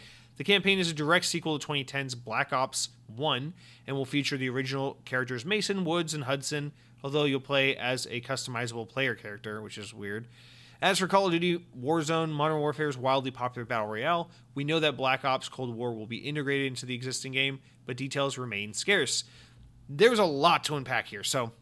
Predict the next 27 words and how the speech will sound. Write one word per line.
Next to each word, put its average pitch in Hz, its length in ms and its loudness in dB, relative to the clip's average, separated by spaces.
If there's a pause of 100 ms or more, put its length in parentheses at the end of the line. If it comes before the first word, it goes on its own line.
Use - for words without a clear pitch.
(300)
so - 160 0
yeah, 143 260 8
first 180 300 2
of 214 80 2
all, 180 280 8 (300)
let's 170 300 2
get 220 120 4
all 202 120 8
the 170 80 2
Call 156 240 2
of 135 60 0
Duty 135 140 0
stuff 127 240 0
out 127 60 2
of 123 40 0
the 120 80 0
way 120 180 2
so 120 140 -2
we 110 80 -8
can 110 100 -6
talk 113 160 -2
about 110 160 -6
the 104 80 -10
backwards 107 360 -4
compatibility 110 580 -6
shit 117 300 -4
afterwards. 143 640 -6